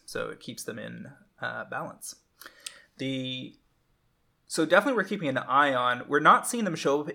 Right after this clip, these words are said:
in Modern because the, they, despite the fact that we have a whole bunch of different builds in Modern that run twenty-five plus lands right now, you have Primeval Titan builds with Amulet, you have Omnath builds, you have Yorion eighty card decks,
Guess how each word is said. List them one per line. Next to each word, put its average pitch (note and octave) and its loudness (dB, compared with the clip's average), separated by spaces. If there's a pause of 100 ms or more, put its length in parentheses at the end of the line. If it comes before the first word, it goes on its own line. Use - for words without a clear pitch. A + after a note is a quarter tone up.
in C3+ -4
Modern C3+ 0 (140)
because C3 -6
the, A#2 0 (220)
they, B2 -6 (1300)
despite F3 0
the G#3+ -4
fact F3+ 4
that - -8
we C3 -8
have A#2+ 2 (160)
a B2 -6
whole - -2
bunch - 4
of C#3 -10
different B2+ -6
builds C#3+ -2
in D3 -8
Modern C#3+ -2
that C3+ -4
run B2 0
twenty-five A#2+ 2
plus A#2+ -2
lands B2 -4
right D3+ 0
now, E3 -8
you C#3+ -12
have A2+ -2
Primeval B2 -2
Titan D3 -2
builds C3 -2
with - -14
Amulet, C3 2 (500)
you B2 -4
have A2+ 0
Omnath B2+ 4
builds, A#2+ -2
you A2+ -14
have A2 -4
Yorion C3 -2
eighty B2+ -8
card C3 -2
decks, B2+ -2